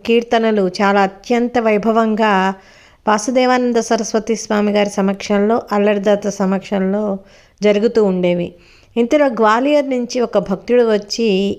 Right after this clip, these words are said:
ఏకాంతంగా చూసుకొని వాసుదేవానంద సరస్వతి స్వామి గారి దగ్గరికి వెళ్ళి,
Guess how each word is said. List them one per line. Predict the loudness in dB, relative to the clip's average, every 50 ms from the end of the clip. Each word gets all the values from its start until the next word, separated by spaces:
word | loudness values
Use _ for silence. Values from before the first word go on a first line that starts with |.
| -4 -2
ఏకాంతంగా | -2 -2 0 0 0 0 0 0 0 0 0 0 0 -2 0 -2 -4
చూసుకొని | -4 -4 -4 -4 -4 -2 -2 -2 -4 -6 -12 -20 _ _ _ _ -2
వాసుదేవానంద | -2 -2 -2 -2 0 0 2 2 4 2 2 2 2 0 0
సరస్వతి | 0 0 0 0 -2 -2 -4 -6 -6 -4 -6 -6
స్వామి | -4 -4 -2 -2 0 0 0
గారి | 0 0 0 0
దగ్గరికి | 0 -2 -2 -2 -4 -2 0 0
వెళ్ళి, | 0 2 2 0 0 -2